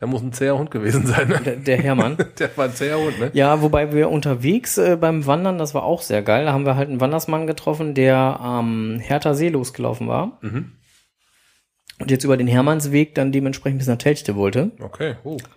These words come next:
Speaker 2: Und, ähm, der war halt munter unterwegs. Den haben wir unterwegs allerdings auch ein paar Mal überholt, weil der immer an uns vorbeilief und dann halt wieder fünf Minuten Pause machte. In der Zeit waren wir dann wieder daran vorbei. Also der ist, äh, uns ein paar,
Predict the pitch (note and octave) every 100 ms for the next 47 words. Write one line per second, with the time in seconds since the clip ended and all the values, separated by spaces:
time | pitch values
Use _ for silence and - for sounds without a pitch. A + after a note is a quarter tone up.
0 | _ - - _ - _ _ C#3+ C#3 C#3+
1 | C#3+ C#3+ - - C3+ C3 C3 C3 B2+ B2+
2 | B2+ B2+ C3+ C#3 C#3+ C#3+ D#3 D#3 C#3 C3
3 | D3+ - C#3+ C#3+ D#3+ D3+ D3+ E3 - D3+
4 | D3+ D3 D#3 D3+ E3+ F#3+ D3+ A#2 G#2+ A2+
5 | A2 G#2 A#2 A2+ F#3 - - _ _ _
6 | _ - - B2+ B2+ A2+ G#2+ A2+ A2+ G2+
7 | F2 F2 G2+ F3+ D4+ - - - C#3+ B2+
8 | G#2+ G2+ F2 - F2 D#2 D#2 E2 F#2 A#2+
9 | C3+ - A3 A#3+ A2+ G#2+ - - G2 -
10 | A1+ D2+ - G1+ F#2+ F#2 F#2 - - -
11 | - - - - - _ B2+ C#3+ C#3 C#3
12 | C#3 - B2 C3+ C3 D3 D3 D3 B2